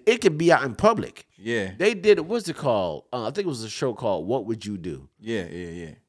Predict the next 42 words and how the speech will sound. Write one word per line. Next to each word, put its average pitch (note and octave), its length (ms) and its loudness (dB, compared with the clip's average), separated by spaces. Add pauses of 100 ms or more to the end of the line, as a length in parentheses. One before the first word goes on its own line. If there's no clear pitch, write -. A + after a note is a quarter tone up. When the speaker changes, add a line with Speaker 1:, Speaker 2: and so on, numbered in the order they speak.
(600)
Speaker 1:
And A#2+ 140 2
we C#3 60 4
had A2+ 140 2
these G#2+ 120 -4
different G#2+ 280 -4
scenarios. G#2 580 -2
And A#2 120 -6
it D3+ 100 -2
was A2+ 140 -6
a F2+ 80 -2
woman G#2 320 -6
beating G#2+ 260 -6
the F2+ 60 -10
shit - 200 -4
out G2+ 140 -2
of F2 120 -8
a F2 60 -8
dude. F2+ 380 -10
And A2 100 -8
Speaker 2:
Mm-hmm. G#2 80 -4
Speaker 1:
everybody's G#2 480 -2
just, F2+ 160 -10
like, D#2 180 -6
laughing G2 560 -2
and B1 140 -16
pointing G#2+ 560 -4
and D#2+ 100 -10
just D2+ 180 -12
walking F#2+ 320 -2
by F#2+ 180 -2
shaking G2 340 -6
their E2 100 -8
head. F2 360 -6
Speaker 2:
Yeah. G#2 400 -2
Speaker 1:
But G#2 100 -2
as G2+ 100 -2
soon F3 200 2
as A#2+ 120 -2
he C#3 140 -4
fought - 480 0
back, D3 420 2 (360)
like, A2+ 240 -4